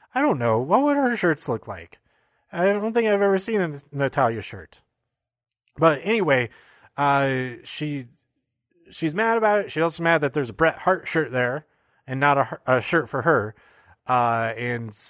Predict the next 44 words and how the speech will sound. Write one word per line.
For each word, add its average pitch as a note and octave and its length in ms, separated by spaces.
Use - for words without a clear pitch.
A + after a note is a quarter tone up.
uh, A2 320
she, G#2+ 360
she - 200
throws D3 300
a B2 40
fit. D3+ 420
Nikki F#3+ 340
Bella D#3+ 340
comes F#3+ 360
out, C3+ 300
makes F3 220
her E3+ 80
way C3+ 600
out C#3 240
to C#3 100
the B2+ 80
merch B2 260
stand, A2+ 400
and B2 200
they A#2 120
have C3 160
a A#2+ 60
brawl C3 320
over A#2 160
it. A#2 100
And A2+ 140
she, B2+ 240
she D3 260
hits - 300
her G#3 80
with F3+ 260
the, C#3 120
the D3+ 280
strongest G3 680
weapon E3 320
available, C3+ 640
which C3+ 200
is C3+ 140
a B2 80
piece F#3+ 380
of, C#3 260
of B2+ 160
foam F3+ 380
board C#3+ 500